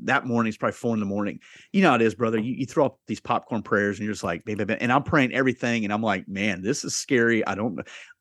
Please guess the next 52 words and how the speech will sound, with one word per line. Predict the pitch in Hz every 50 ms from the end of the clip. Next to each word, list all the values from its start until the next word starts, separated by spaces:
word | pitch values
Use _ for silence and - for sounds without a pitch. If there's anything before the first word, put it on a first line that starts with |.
| - -
and | 139 160
I'm | 202
not | 247 - 185
saying | - - 190 156 139
my | 127 123
story | 123 - - 156 131 131 120
is | 110 98
the | 104 92
worst, | 92 101 104 107 - -
but | - 113
in | - 143 143
the | 135
moment, | 113 113 113 123 127 123 -
your | 110 123
story | 120 - - - 131 120 107 90 -
is | 104 104 101 104
the | 120 113
worst. | 113 117 123 123 123 - - -
And | 117 110
I, | 107 -
and, | 131 127
and | 110 131 135 151
in | 175 196
that | 202 185
moment, | 185 175 220 240 190 139 127 - _ _ _ _ _ _ _ _ _ _ _ _ _
he | - 175 -
could | - 175
have | 110 156
easily | 180 156 131 123 110 92 - _ -
died. | 104 127 185 277 - - 87 82
And | 73 117 135
they, | 151 -
they | 156 175
got | 175 120
all | 110 147
these | 160 131 104
nurses | 117 131 160 196 185 - 190 160
around | 175 165 151 147 143 139 143
him | 135 135
and | 135 127
all | 120 120
this. | 123 113 -
And | - 131
I'll | 127 120
never | 117 123 135 170 180 180 185
forget | 185 190 175 170 -
sitting | - - 156 139
on | 123
this | 110 - -
hard | - 139 139 165 -
plastic | - 143 139 131 - 135 -
chair, | - - - 98 95 98 92